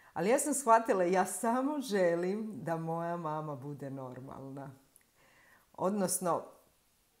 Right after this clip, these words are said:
zašto moja mama nije normalna? I ja u tom trenutku shvatim da je to ključni problem kada je vama majka narcis. Vi zapravo, e,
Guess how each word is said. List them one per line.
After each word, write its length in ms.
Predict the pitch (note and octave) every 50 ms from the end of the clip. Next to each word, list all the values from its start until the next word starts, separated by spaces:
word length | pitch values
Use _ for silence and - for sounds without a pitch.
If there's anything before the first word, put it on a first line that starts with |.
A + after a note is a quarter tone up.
| _ _ _ _ _ _
zašto 600 | F3 D3 D3 A3+ B3 D#4 - - - - G#3 F#3+
moja 340 | F#3 F#3+ G#3 A3+ G3+ F#3
mama 380 | E3 E3+ F3 F3+ F3+ E3+ D#3 D#3
nije 260 | D3+ D#3 D#3+ D#3+ C#3
normalna? 840 | C#3+ D3 D3+ D3+ D3 C#3+ C#3+ C#3+ - - - C3+ G2+ F#2+ E2+ - D#3 - - _ _ _ _ _ _ _ _ _ _ _ _ - - - - - - - _ _ _ _ _ _ _
I 320 | - G3+ F#3+ F#3 F#3 F#3 - _ _ _ _ _ _ _ _ _ _ _ _ _ _ _ _ _ _ _ _ _ _ _ _ _ _ _
ja 300 | G3 F#3 G#3 A#3 D4 F4+ F4+ -
u 40 |
tom 160 | - F4+ F4+ E4+
trenutku 420 | D#4+ C4+ C#4 C#4+ D#4+ D4 - C#4
shvatim 440 | - - B3+ A#3+ D4 - C#4 A#3+ A3
da 100 | G3 F#3+
je 300 | F3+ F3 F3 F3 - -
to 500 | C4 B3+ D4+ D#4+ D4+ B3 - - - - -
ključni 640 | G#3+ A3 A#3 C4+ D#4 E4 - - B3+ A3+ G3 -
problem 420 | G3 F3+ E3+ D#3+ F#3 F#3+ A3 A3 G#3 -
kada 180 | F#3 E3 E3+
je 60 | E3+
vama 320 | E3 D#3+ E3+ E3+ E3+ D#3 D3
majka 400 | D3 C#3+ C#3+ C#3 C#3 - C#3+ C3+
narcis. 640 | C#3 C3 C3 C3+ C3+ - - - G#3+ G#3+ G#3 - - - -
Vi 340 | D#3+ E3 E3+ G3 A#3 C#4
zapravo, 760 | B3+ A#3+ A#3+ B3+ C4 C4 - B3 G3+ F#3+ D#3+ E3+ D3+ D3+ C#3+ - - - - - - - _ _ _
e, 220 | - D3+ D3+ D#3